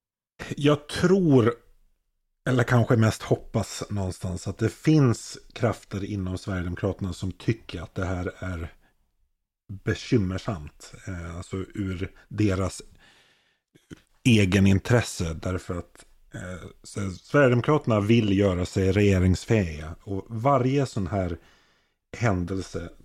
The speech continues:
när s-, ledande sverigedemokrater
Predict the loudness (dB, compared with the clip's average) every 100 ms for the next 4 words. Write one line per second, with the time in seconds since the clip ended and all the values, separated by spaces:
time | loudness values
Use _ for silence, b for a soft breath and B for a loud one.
0 | -14 -8 -6 -6 -10 _ _ _ _ _
1 | _ _ -18 -16 -6 0 2 4 2 2
2 | 2 2 2 2 0 0 0 -2